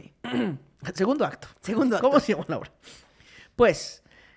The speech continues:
Speaker 1: que se casa por el civil el mango con la manga, cuando la manga estaba embarazada como de cuatro meses, porque,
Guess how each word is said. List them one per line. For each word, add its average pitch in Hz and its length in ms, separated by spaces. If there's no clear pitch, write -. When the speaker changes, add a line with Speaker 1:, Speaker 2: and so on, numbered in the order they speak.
Speaker 1:
que 208 200
se 208 240
casa 302 460
por - 140
el 170 140
civil 226 520
el 175 240
mango 247 540
con 175 200
la 156 100
manga, 247 600
cuando 165 320
la 156 120
manga 220 320
estaba 208 220
embarazada 185 580
como 143 200
de 117 80
cuatro 139 340
meses, 214 600
porque, 160 560